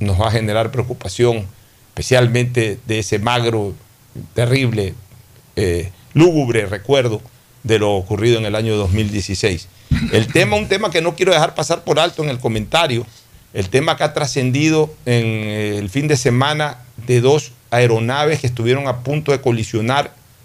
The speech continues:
en el aire, en el cielo de Durán,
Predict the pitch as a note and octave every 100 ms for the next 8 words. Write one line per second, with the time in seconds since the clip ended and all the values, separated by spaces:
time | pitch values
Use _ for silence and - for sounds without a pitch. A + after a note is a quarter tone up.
0 | - A2 A#2 A2 C#3+ D#3 B2 G#2+ G2+ G2
1 | F#2 - - E3+ G3+ G#3+ F#3+ F3 _ _
2 | - A2+ G#2+ A2+ G3 D#3 -